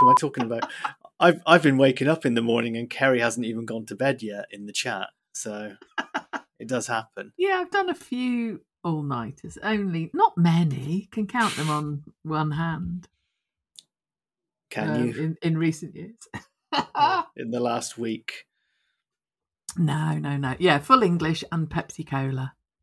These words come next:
Speaker 1: Uh, in terms of the, the naughty, uh,
Speaker 2: Yeah.
Speaker 1: get back on the horse kind of things. Well, the Bloody Mary is the obvious one, isn't it?
Speaker 2: Oh, I thought
Speaker 1: But
Speaker 2: you
Speaker 1: I
Speaker 2: were gonna
Speaker 1: quite
Speaker 2: say a wank is really good.
Speaker 1: <laughs>
Speaker 2: Which it is, isn't it? Let's face it, a hangover wank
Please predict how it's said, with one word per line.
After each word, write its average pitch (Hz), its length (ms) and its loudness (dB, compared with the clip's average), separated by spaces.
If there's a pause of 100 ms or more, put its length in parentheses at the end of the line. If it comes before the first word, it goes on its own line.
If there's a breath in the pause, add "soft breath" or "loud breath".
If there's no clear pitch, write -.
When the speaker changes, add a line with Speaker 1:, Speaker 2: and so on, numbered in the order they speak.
(760)
Speaker 1:
Uh, 127 160 4
in 139 80 0
terms 165 340 6
of 131 200 0
the, 127 300 6
the 123 140 -2
naughty, 131 640 0 (420)
uh, 196 220 -6
Speaker 2:
Yeah. 135 260 0 (680)
Speaker 1:
get - 180 -4
back - 240 -10
on 107 80 -8
the 107 120 -10
horse 123 440 -4
kind 110 260 -10
of - 100 -20
things. - 300 -16
Well, 165 120 0
the - 60 0
Bloody 151 260 4
Mary 110 340 -4
is 95 80 -12
the 110 140 -6
obvious 107 420 -8
one, 104 160 -8
isn't 104 240 -12
it? 110 100 -8
Speaker 2:
Oh, 269 120 0
I - 20 6
thought 330 200 0
Speaker 1:
But 302 40 2
Speaker 2:
you - 20 4
Speaker 1:
I 165 40 6
Speaker 2:
were - 40 2
gonna 240 140 2
Speaker 1:
quite - 100 2
Speaker 2:
say 214 160 0
a 190 100 6
wank 220 500 4
is 190 180 4
really 156 300 2
good. - 920 6
Speaker 1:
<laughs> - 20 -6
Speaker 2:
Which - 280 0
it 226 100 0
is, 185 360 8
isn't 151 240 0
it? 135 140 -2
Let's - 240 -4
face 131 320 -4
it, - 200 -10
a 147 80 -4
hangover 127 520 -2
wank 120 400 -6